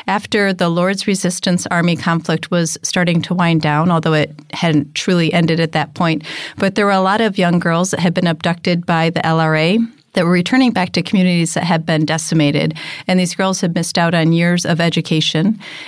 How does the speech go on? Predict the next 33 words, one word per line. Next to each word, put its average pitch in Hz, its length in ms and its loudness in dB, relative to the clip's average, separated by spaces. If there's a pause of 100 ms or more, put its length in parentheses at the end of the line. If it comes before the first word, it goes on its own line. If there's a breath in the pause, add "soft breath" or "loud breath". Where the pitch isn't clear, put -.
(100 loud breath)
and 170 300 2
they 170 140 0
were 165 100 2
going 180 220 2
back 170 200 0
to 190 100 0
villages 180 580 0
where 156 240 0
oftentimes 165 800 0
their 156 240 0
family 165 380 0
members 165 480 0
would 170 140 0
have 160 220 0
been 156 400 2 (440 loud breath)
killed 214 340 0
or 175 140 0
harmed 202 380 0
in 190 100 -2
some 185 280 2
way, 175 260 2
and 180 100 2
they 190 80 0
really 254 240 2
didn't 190 220 0
have 180 180 0
a 180 80 0
safe 196 280 -2
place 175 260 -2
to 180 120 -2
go 180 140 0
back 170 240 -2
to, 220 320 0